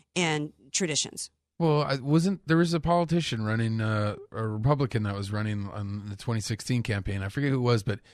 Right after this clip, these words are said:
Speaker 2: he was Republican and his family are all Democrats.
Speaker 1: Yeah,
Speaker 2: So
Speaker 1: that was Paul Ryan.
Speaker 2: Paul Ryan,
Speaker 1: And,
Speaker 2: yeah.
Speaker 1: yeah, and I don't think that, that, um, and I think that could, uh, lead us to believe why he lives behind a big, fat, beautiful wall, but funded everything President Obama wanted, including refugees from terrorist countries and open borders.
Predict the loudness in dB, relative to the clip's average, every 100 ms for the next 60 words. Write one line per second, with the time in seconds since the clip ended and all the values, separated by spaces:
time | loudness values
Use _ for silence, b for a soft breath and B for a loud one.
0 | b b 0 2 4 2 2 2 2 2
1 | 2 2 0 -4 -6 -2 0 2 0 -2
2 | -2 -2 0 0 0 -2 -8 -12 -18 -20
3 | B B 4 8 12 12 12 10 8 2
4 | 8 8 10 8 6 6 4 6 6 8
5 | 8 8 8 10 12 10 8 6 6 4
6 | 2 2 -2 -2 -2 2 4 4 2 2
7 | 0 0 -4 -2 -2 -2 -4 -4 -4 -2
8 | 0 2 2 -2 B B B -10 2 4
9 | 6 4 2 2 2 0 -2 -2 0 -2
10 | 2 4 4 2 -2 -2 0 0 0 -2
11 | -2 -2 0 0 0 0 0 0 -2 2
12 | 6 8 6 6 0 -2 0 0 2 0
13 | 0 -2 -2 -2 0 0 0 2 2 2
14 | 2 2 2 0 -2 -2 0 0 -2 -2
15 | -4 -2 0 0 -2 -2 0 0 0 -2
16 | -2 -2 -2 -2 -2 -2 0 2 4 4
17 | 2 0